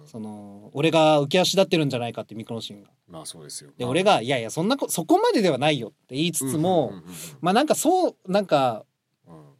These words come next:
Speaker 1: その、まあ、確かにらしくないぐらいはしゃいでるのかもって最近思ったのがさ。
Speaker 2: ほうほうほうほう。どう？やっぱはしゃいでる？
Speaker 1: なんか俺、
Speaker 2: うんうん。
Speaker 1: その、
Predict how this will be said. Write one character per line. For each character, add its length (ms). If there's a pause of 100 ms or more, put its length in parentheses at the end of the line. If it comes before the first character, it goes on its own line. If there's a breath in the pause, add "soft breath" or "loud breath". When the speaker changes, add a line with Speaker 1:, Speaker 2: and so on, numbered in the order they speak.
(220)
Speaker 1:
そ 140
の、 560
ま 80
あ、 20
確 200
か 100
に 240
ら 160
し 180
く 140
な 140
い 100
ぐ 100
ら 100
い 40
は 100
し 80
ゃ 60
い 100
で 100
る 100
の 80
か 100
も 120
っ 20
て 180
最 180
近 100
思 120
っ 60 (120)
た 120
の 80
が 140
さ。 200
Speaker 2:
ほ 140
う 20
ほ 240
う 20
ほ 100
う 20
ほ 380
う。 40
ど 260
う？ 40 (180)
や 80
っ 40
ぱ 80
は 120
し 80
ゃ 60
い 60
で 100
る？ 160 (140)
Speaker 1:
な 120
ん 40
か 220
俺、 540
Speaker 2:
う 40
ん 40
う 40
ん。 100
Speaker 1:
そ 120
の、 600